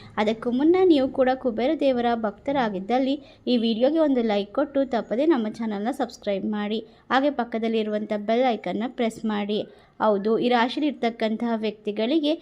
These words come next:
ಕೆಲವು ಶುಭ ಯೋಗಗಳ ಲಾಭವನ್ನ ಪಡೆದುಕೊಳ್ಳುವ ಸಾಧ್ಯತೆ ಇದೆ. ಈ ರಾಶಿಯವರು ಸಂತೋಷ, ಸಮೃದ್ಧಿಯನ್ನ ಹೊಂದುತ್ತಾರೆ ಮತ್ತು ಹಣ ಗಳಿಸಲು ಉತ್ತಮವಾದ ಅವಕಾಶಗಳು ಲಭಿಸುತ್ತದೆ. ಈ ರಾಶಿಯ ಸೇರಿದಂತಹ ಜನರ ಸಂತೋಷ ಮತ್ತು ಧೈರ್ಯದಲ್ಲಿ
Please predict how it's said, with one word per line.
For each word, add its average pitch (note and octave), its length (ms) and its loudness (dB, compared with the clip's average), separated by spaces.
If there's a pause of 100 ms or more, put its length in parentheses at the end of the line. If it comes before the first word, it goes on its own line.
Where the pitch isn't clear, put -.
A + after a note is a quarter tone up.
(180)
ಕೆಲವು B3 300 4
ಶುಭ B3 340 -2
ಯೋಗಗಳ A3 500 2
ಲಾಭವನ್ನ A3+ 640 0
ಪಡೆದುಕೊಳ್ಳುವ A3 720 -2 (180)
ಸಾಧ್ಯತೆ G3+ 460 -2
ಇದೆ. G#3+ 680 -2
ಈ C#4 100 2
ರಾಶಿಯವರು B3 600 2
ಸಂತೋಷ, B3+ 560 0 (120)
ಸಮೃದ್ಧಿಯನ್ನ B3 760 0
ಹೊಂದುತ್ತಾರೆ G#3+ 640 -2
ಮತ್ತು B3+ 300 0
ಹಣ A3+ 320 -2
ಗಳಿಸಲು A3+ 600 0 (240)
ಉತ್ತಮವಾದ B3+ 640 2 (100)
ಅವಕಾಶಗಳು G#3+ 640 -2
ಲಭಿಸುತ್ತದೆ. G#3 1040 -2
ಈ C#4 100 4
ರಾಶಿಯ B3+ 440 2
ಸೇರಿದಂತಹ A#3 580 0
ಜನರ A#3 380 0
ಸಂತೋಷ B3 580 -2
ಮತ್ತು B3 300 -2
ಧೈರ್ಯದಲ್ಲಿ A3 640 0